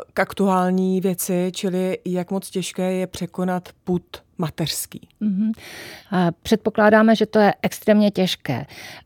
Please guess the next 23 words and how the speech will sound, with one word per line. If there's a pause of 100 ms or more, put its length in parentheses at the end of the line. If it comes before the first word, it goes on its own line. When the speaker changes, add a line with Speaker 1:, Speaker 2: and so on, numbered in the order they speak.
(160)
Speaker 2:
A, (120)
ehm, (340)
myslím,
to,
co
je
třeba
říct,
je,
že
jsou
to (160)
vysloveně
vzácné, (260)
eh, (460)
případy. (540)
A
současně (220)
ty
případy, (340)
eh,
jsou
va-,